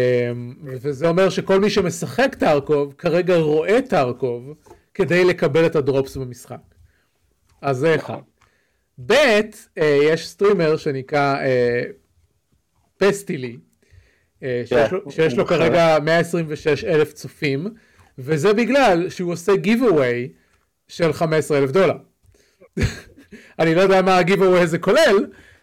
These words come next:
Speaker 1: אבל, <laughs> אבל הוא
Speaker 3: חמש עשרה אלף דולר, אני אלחץ לו על ה-, על ה-view ו-,
Speaker 1: בדיוק, אבל הוא,
Speaker 3: של
Speaker 1: אבל,
Speaker 3: מה
Speaker 1: אבל יש לו מאה עשרים ושש אלף צופים כרגע. אה,
Speaker 3: כן.
Speaker 1: ועוד, אה, אה, עוד ערוץ שנקרא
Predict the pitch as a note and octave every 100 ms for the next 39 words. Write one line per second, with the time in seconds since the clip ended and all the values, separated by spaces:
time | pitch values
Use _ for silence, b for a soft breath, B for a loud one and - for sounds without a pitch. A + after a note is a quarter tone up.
0 | _ - A3 G3+ D#3+ G3 F#3+ F#3 F3+ B2
1 | - C#4 - - C4 G3+ - A3 - -
2 | - _ _ - - - A#3+ G3 A3 A3
3 | G#3+ A#3 G#3+ G#3 A#3 A#3 G#3+ F#3+ D#3+ F#3+
4 | G3 G3 F3 E3 - F#3 E3+ D3+ C#3+ C#3
5 | C#3 C#3 C3 D#3 D#3 C#3+ B2+ A#2 A#2+ A#2
6 | A2+ G#3 G3 E3 E3 F3 G3+ A#3 G#3 E3+
7 | F#3 F#3+ G3 G3 F3 F#3+ G3+ G3+ F#3 F3+
8 | E3+ F3+ D#3 D3+ D#3 C#3+ C#3+ C3+ - C3+
9 | C#3 B2 C3 F3 C#4+ E4 b b b b
10 | - D3+ D3 G#2+ G#2 D#3 C#3+ F3+ G3+ G3
11 | G3+ G3 F#3+ F3+ F3 - E3 D#3+ D3+ D3+
12 | D3+ D3 - F#3+ F3+ F#3 F3+ D#3+ F3 E3+
13 | - - D3+ C#3+ C#3 C#3 C3+ - C3 C#3
14 | C#3+ C#3